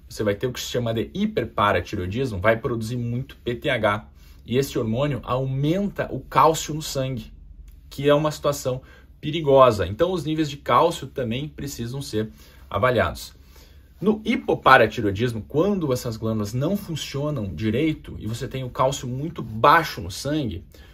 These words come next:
o que pode acontecer? Câimbras, por causa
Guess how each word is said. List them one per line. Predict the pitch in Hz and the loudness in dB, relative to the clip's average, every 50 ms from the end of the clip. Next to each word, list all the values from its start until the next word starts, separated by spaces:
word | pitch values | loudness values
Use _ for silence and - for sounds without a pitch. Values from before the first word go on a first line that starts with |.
| - - | -20 -14
o | - 123 | -12 -10
que | 120 - | -8 -8
pode | 123 - 131 127 131 135 | -4 0 2 2 2 2
acontecer? | 131 127 - 135 131 135 - 117 - - - - - - - - - - - - - - - | 0 -4 -4 -6 -8 -6 -6 -8 -8 -6 -8 -8 -8 -10 -16 -20 -20 -20 -20 -20 -20 -12 0
Câimbras, | - - - 165 196 208 - 302 - - - - - - - - - - - - - - - - - | 4 6 6 6 6 4 0 -2 -4 -6 -10 -14 -18 -20 -20 -20 -20 -20 -20 -20 -20 -20 -20 -16 -12
por | - 143 143 | -10 -8 -4
causa | - 117 110 117 120 117 110 - | 0 2 4 4 2 0 -4 -6